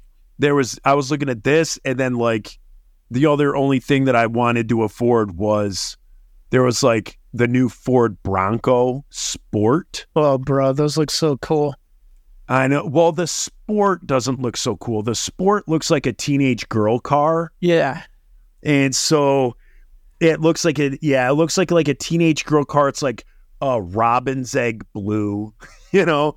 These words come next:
Speaker 2: Okay.
Speaker 1: But then there's different levels of the Bronco. And when you get up to the ones that start at, like,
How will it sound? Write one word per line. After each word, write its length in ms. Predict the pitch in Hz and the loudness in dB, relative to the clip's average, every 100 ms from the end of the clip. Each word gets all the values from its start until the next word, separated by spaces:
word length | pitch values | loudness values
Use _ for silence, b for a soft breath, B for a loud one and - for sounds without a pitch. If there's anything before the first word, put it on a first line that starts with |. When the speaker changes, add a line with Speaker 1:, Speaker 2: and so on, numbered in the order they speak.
| - | -6
Speaker 2:
Okay. 460 | 156 156 135 135 - | -4 0 0 0 2
Speaker 1:
But 200 | 170 143 | 0 0
then 320 | 175 170 165 - _ - | -2 -2 -4 -8 _ -4
there's 300 | 156 151 139 | 0 0 -2
different 500 | - 143 160 - 151 117 | -6 0 0 2 0 0
levels 800 | 110 123 139 139 117 104 - - | 0 0 0 0 -2 -2 -6 -4
of 160 | 120 110 | -4 -2
the 80 | |
Bronco. 640 | 92 113 110 117 113 104 101 | -4 -2 0 0 -2 -6 -6
And 120 | 101 | -4
when 120 | 113 | -2
you 120 | 131 | 0
get 200 | 117 135 | 0 2
up 160 | 139 - | 2 0
to 80 | 135 | -2
the 80 | 127 | 0
ones 320 | 120 120 - | 0 -2 -2
that 180 | 120 - | -6 -4
start 420 | - - 113 113 | -4 0 0 0
at, 100 | 117 | -2
like, 220 | 113 - | -6 -8